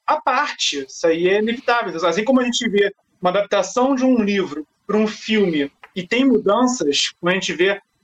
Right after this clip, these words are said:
adaptação de um jogo pra um anime, vai ter mudanças. Sempre tem, cada mídia tem a sua linguagem, tem as suas especificidades, sabe? Não é só uma questão de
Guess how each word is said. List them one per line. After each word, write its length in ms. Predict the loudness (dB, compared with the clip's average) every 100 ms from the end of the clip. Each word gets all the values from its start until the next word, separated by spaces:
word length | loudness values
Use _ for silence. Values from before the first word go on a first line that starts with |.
| -2
adaptação 680 | -2 0 -2 0 0 0 0
de 100 | 0
um 160 | 0
jogo 520 | 2 4 4 4 0 -2
pra 100 | -2
um 200 | 0 2
anime, 600 | 2 0 0 0 0 -2 0
vai 160 | -2
ter 140 | -2 -2
mudanças. 680 | 0 2 2 0 -4 -6
Sempre 420 | -2 0 0 0 0
tem, 320 | 0 2 2 -2 _ _
cada 280 | -2 2 2
mídia 360 | 2 0 -2 0
tem 200 | 0 2
a 40 |
sua 160 | 0 -2
linguagem, 680 | -2 0 2 2 -2 -6 -4
tem 300 | -2 -2 -4 -6 -18 -10
as 120 | -4
suas 220 | -2 -4 -4
especificidades, 1200 | -4 -2 -4 -4 -12 -6 0 2 0 -2 -6 -6
sabe? 360 | -2 -2 -2
Não 120 | 0 0
é 60 |
só 140 | 2 0
uma 120 | 0
questão 420 | -2 -2 0 0
de 240 | 2 0